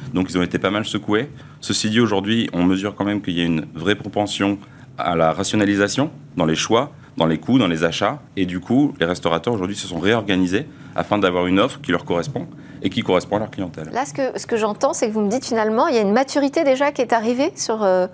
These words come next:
Speaker 2: sur ce marché, c'est-à-dire que face à, à, à, aux choix, euh, multiples du restaurateur, de la façon dont il peut servir son, son client, aujourd'hui, il fait des choix rationalisés.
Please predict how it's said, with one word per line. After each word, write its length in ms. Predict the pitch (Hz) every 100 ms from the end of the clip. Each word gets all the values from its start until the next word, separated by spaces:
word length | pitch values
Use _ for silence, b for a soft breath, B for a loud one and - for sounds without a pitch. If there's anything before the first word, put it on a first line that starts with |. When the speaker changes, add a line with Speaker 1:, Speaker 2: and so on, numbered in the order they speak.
| B B B B
Speaker 2:
sur 200 | - 214
ce 140 | - 226
marché, 420 | 226 220 - 320
c'est-à-dire 400 | 440 208 196 214
que 260 | - 214 196 B B B
face 260 | - 254 247
à, 40 |
à, 680 | 208 196 - 196 - 175 160
à, 100 | -
aux 140 | 214
choix, 540 | 208 - 262 262 285 247
euh, 100 | 196
multiples 640 | 208 233 - 247 269 214
du 120 | 190
restaurateur, 840 | 190 220 - 226 208 196 226 311 302
de 40 |
la 80 | 196
façon 260 | 202 208
dont 160 | 196 175
il 160 | - 180
peut 160 | 240
servir 500 | - 226 196 190 226
son, 380 | 214 202 170 165
son 200 | 170 185
client, 400 | - 208 208 320 B B B B
aujourd'hui, 680 | - 196 196 202 277 339 339 -
il 100 | 196
fait 200 | - 220
des 120 | 208
choix 380 | - - 381 392
rationalisés. 800 | - 214 269 - 247 226 214 185